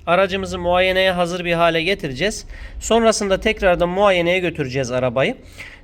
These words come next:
Tabi böyle bir problem yaşadıysanız, yani aracınıza onay verilmediyse muayene noktasında, bakın şuradaki bilgilendirme yazısını okuduğunuzda zaten diyor ki muayene tarihinden itibaren aracınız eğer kalmışsa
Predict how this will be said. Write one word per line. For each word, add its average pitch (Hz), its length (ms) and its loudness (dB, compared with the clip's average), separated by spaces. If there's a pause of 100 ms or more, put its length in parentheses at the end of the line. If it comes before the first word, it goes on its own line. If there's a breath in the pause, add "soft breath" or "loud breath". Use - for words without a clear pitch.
Tabi 226 300 0
böyle 240 280 2
bir 233 120 -4
problem 226 520 0
yaşadıysanız, 214 760 0
yani 180 200 2
aracınıza 190 760 2
onay 190 340 2
verilmediyse 185 640 -2
muayene 156 460 2
noktasında, 139 600 -4 (420 loud breath)
bakın 233 200 0
şuradaki 208 480 0
bilgilendirme 196 600 2
yazısını 175 400 2
okuduğunuzda 160 600 -2
zaten 180 400 0 (520 loud breath)
diyor 247 200 2
ki 202 340 -2 (320)
muayene 208 600 4
tarihinden 220 600 0
itibaren 190 640 0
aracınız 180 500 0
eğer 190 240 2
kalmışsa 208 600 -2